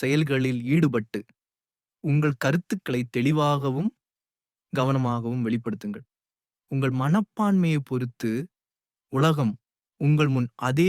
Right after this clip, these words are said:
வடிவத்தில் தோன்றும். வியாபாரம், கொள்முதல் விற்பனை அல்லது முதலீட்டு திட்டங்களில் சிறிய முன்னேற்றங்களை அனுபவிக்கலாம். புதிய வாய்ப்புகள் உங்கள் முன்னிலையில் திறக்கப்பட வாய்ப்பு உள்ளது. இன்றைய நாள்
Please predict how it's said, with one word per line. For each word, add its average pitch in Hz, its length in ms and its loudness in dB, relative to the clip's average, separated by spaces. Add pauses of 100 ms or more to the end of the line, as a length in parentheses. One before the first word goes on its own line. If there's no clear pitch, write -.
(120)
வடிவத்தில் 143 560 0
தோன்றும். 127 360 0 (1080)
வியாபாரம், 127 760 0 (640)
கொள்முதல் 151 540 4
விற்பனை 127 440 -2 (100)
அல்லது 120 240 -2
முதலீட்டு 170 560 2 (100)
திட்டங்களில் 127 580 -2
சிறிய 147 260 0
முன்னேற்றங்களை 123 720 0
அனுபவிக்கலாம். 113 680 -4 (640)
புதிய 175 320 4
வாய்ப்புகள் 131 680 0
உங்கள் 117 280 -2
முன்னிலையில் 143 560 4
திறக்கப்பட 127 440 -4 (100)
வாய்ப்பு 143 300 0
உள்ளது. 110 320 -2 (520)
இன்றைய 170 340 4
நாள் 131 160 2